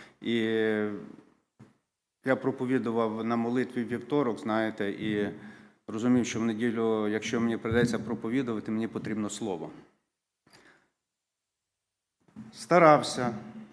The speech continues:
вникав, але обставини стали, складалися так, що нічого в голову не приходило. Я сказав: «Боже, якщо ти хочеш, щоб я говорив те саме, то благослови».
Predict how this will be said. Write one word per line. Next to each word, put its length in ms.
вникав, 720
але 180
обставини 600
стали, 460
складалися 840
так, 440
що 180
нічого 380
в 60
голову 340
не 80
приходило. 560
Я 140
сказав: 220
«Боже, 300
якщо 400
ти 180
хочеш, 400
щоб 260
я 160
говорив 580
те 120
саме, 580
то 100
благослови». 640